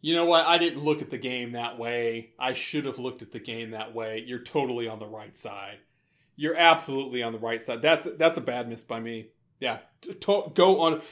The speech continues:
because I, I was blown away, and I mentioned it on my, I was blown away by the line. I'm like, when was the last time Kansas went on the road and was a four touchdown favorite? And I don't know when the answer is on that. Uh, fifty-eight and a half is a lot of points, and yeah, Nevada's horrible. Yeah, you're totally on the right side.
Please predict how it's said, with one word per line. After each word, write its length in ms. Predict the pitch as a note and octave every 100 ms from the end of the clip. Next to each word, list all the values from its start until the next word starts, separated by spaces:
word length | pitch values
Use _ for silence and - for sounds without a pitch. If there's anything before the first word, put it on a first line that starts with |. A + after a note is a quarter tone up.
| -
because 160 | - F#3
I, 180 | G#3 G3 - - -
I 220 | A3+ F4
was 180 | E4+ F#3+
blown 340 | E3+ G3+ A3+
away, 520 | G#3 F3 F3 E3 E3 F3
and 80 |
I 80 | F3+
mentioned 320 | F#3+ G3+ G3+
it 80 | E3+
on 80 | D#3
my, 80 | D3+
I 100 | F3+
was 80 | F#3
blown 240 | F3+ F#3+
away 220 | E3 D3+
by 100 | D3+
the 80 | C3
line. 400 | B2+ D3 C3 -
I'm 80 | A#2
like, 140 | B2
when 120 | E3
was 120 | A#3+ -
the 60 |
last 220 | F#3 F3+
time 140 | F3 C3
Kansas 680 | - - A3+ F#3 - - -
went 160 | D#3 -
on 240 | E3 G3+ A3
the 80 |
road 420 | F3+ G3 D#3 - - _ _ _ _ _ -
and 160 | D#3 D#3
was 160 | D3+
a 60 | D3
four 240 | E3 D#3+
touchdown 420 | D#3 C#3 - A#2
favorite? 400 | - C#3 A2+ F2+
And 100 | F#2+
I 40 | C3+
don't 160 | D3+
know 100 | B2
when 320 | B2 B2+ D3 B2+
the 220 | B2 A#2+
answer 280 | A2+ A#2 G#2+
is 220 | A2+ A2+
on 160 | G#2 G2
that. 320 | A2+ G#2 E2 _ _ _ _ _ _
Uh, 200 | C3 A2+
fifty-eight 520 | - A3+ F3 C#3+ C#3+
and 40 | G#2
a 20 |
half 200 | A#2+ A#2
is 60 | A2
a 20 |
lot 720 | A2 B2+ C#3 C3+ C3+ C3 C3
of 80 | C3
points, 640 | - C#3+ C#3 C3 B2+ A#2+
and 120 | D3 C3
yeah, 140 | B2+
Nevada's 460 | A#2+ B2+ C#3 B2+ -
horrible. 380 | B2 A#2+ A#2 A#2+
Yeah, 160 | A2
you're 160 | A2+ C3
totally 340 | - A2+ A2
on 80 | G2
the 60 | F#2+
right 240 | F#2+ F#2
side. 320 | G#2 F#2 F2+